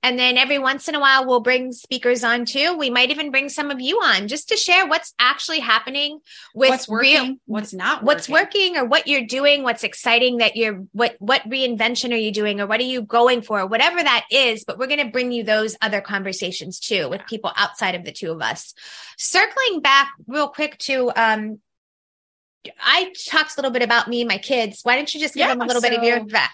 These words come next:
Speaker 1: background?
Speaker 2: I, so I have one daughter in the home and I have one son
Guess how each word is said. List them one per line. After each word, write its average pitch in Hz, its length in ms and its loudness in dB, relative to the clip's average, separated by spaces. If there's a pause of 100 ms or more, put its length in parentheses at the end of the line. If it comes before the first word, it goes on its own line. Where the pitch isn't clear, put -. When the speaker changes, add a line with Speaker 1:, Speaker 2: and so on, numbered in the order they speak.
Speaker 1:
background? 208 300 2
Speaker 2:
I, 247 500 -2 (120)
so 226 360 -4
I 214 180 0
have 214 300 -4
one 196 240 -10
daughter 196 260 -4
in 180 160 -14
the 165 60 -10
home 262 460 -6
and 208 240 -6
I 190 60 -6
have 196 200 -10
one 196 240 -10
son 196 300 -12